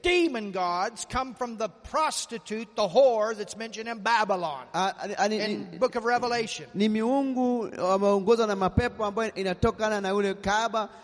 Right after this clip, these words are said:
Speaker 2: ambaye ametajwa kule katika kitabu cha Ufunuo.
Speaker 1: How great are his signs!
Speaker 2: Ishara zake ni kubwa kama nini?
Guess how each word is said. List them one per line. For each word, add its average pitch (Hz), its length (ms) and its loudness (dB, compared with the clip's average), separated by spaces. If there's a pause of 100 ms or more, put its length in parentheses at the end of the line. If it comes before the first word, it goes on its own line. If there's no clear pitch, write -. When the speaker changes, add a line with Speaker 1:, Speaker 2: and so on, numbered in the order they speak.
(120)
Speaker 2:
ambaye 180 220 2
ametajwa 190 420 2
kule 185 240 0
katika 165 280 -4
kitabu 170 200 -2
cha 170 120 -4
Ufunuo. 147 520 0 (2000)
Speaker 1:
How 339 320 6
great 392 760 4 (100)
are 311 200 6
his 285 240 -4
signs! 208 680 2
Speaker 2:
Ishara 214 400 6
zake 240 380 0
ni 220 120 0
kubwa 240 300 2
kama 226 360 2
nini? 185 480 2